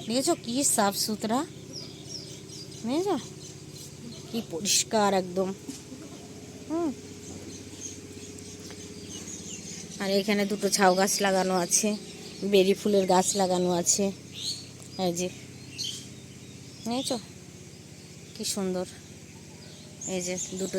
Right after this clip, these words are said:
ঝাউ গাছ। আমাকে বলেছে একটা শিউলি ফুলের গাছ।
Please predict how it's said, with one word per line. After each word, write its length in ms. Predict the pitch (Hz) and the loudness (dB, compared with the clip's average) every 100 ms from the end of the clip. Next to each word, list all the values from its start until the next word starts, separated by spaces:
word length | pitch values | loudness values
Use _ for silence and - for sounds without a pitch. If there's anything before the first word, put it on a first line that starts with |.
| 190 | 2
ঝাউ 160 | 202 170 170 | 4 4 2
গাছ। 160 | 165 - - - - - - - - - 196 | 2 0 -2 -8 -12 -14 -14 -12 -12 -2 4
আমাকে 220 | 196 208 208 | 4 6 8
বলেছে 320 | 208 208 240 247 - - - - - | 8 8 6 4 2 -12 -6 0 2
একটা 160 | 196 214 - | 2 2 2
শিউলি 260 | 202 196 208 | 2 0 -2
ফুলের 240 | - 202 190 | 0 2 4
গাছ। 180 | 202 208 | 4 4